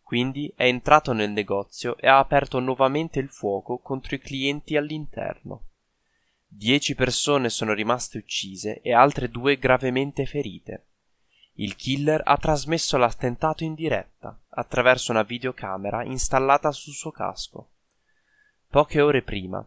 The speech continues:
invece, aveva condiviso su internet un manifesto suprematista di centosei pagine,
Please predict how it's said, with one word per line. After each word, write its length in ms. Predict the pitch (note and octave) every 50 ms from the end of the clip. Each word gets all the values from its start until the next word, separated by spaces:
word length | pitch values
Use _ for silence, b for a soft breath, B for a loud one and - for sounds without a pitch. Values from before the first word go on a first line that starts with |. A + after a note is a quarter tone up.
| _ _ -
invece, 680 | A2+ A2+ A2+ G#2+ G2 G2 F#2+ F#2+ - - A#2 A#2 - _ _ _ -
aveva 400 | - B2+ B2 C3+ C#3+ C#3+ D3+ -
condiviso 540 | - D#3+ D#3 D3+ D#3+ D3+ D#3 D#3 B2 A#2+
su 180 | A#2 - - D3
internet 560 | D#3 D3 C#3+ B2+ - A2 G#2 G#2 G#2 G#2 - -
un 160 | A#2 A#2 A#2+
manifesto 640 | B2 C3 C3 C3+ C3 - E3+ D#3+ - - - C3
suprematista 840 | A#2+ - B2 - - A#2+ A#2 A#2+ A#2 - B2+ B2 - - - A2+ G#2+
di 160 | G2 G2 G2 -
centosei 640 | - - B2 B2 A#2+ - C3 B2 - - D#3+ -
pagine, 540 | - G#2 F#2+ F2+ - - - G2+ G2 A#2 -